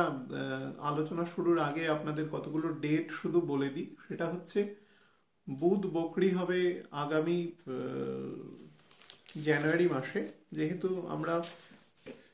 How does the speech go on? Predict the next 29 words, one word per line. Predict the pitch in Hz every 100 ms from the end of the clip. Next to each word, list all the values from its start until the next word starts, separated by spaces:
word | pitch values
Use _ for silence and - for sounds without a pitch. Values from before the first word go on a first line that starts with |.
| - -
নতুন | 170 175 202 202
বছরে | 190 196 180
ঢুকে | 185 156 165
যাচ্ছি, | 156 156 - 147
জানুয়ারি | 151 151 165 175
মাসের | 185 180 196 196
চোদ্দ | - 151 170
তারিখে, | 175 160 156 156 151 - -
সেটা | - 160
ষোলো | 170 165 160
ডিগ্রি | 170 180 185 185
এগারো | 156 160 165
মিনিটে | 170 190 240
মকর | 202 151 151 185 185
রাশিতে | 175 - 151 151 262 -
এবং | 151 165
direct | 151 151 156 - 190
হবে | 196
তেসরা | 196 156 - 175
ফেব্রুয়ারি। | 175 170 151 151 139 131 143 - - - - _ _ _ -
যে | 185
ডিগ্রি | 190 185 196
পর্যন্ত | 196 196 202 202
নেমে | 190 175 190
আসবে | 190 156 156 165
সেটা | 160 175
হচ্ছে | 180
চোদ্দ | 185 175 165 151
মিনিট | 170 170 175 185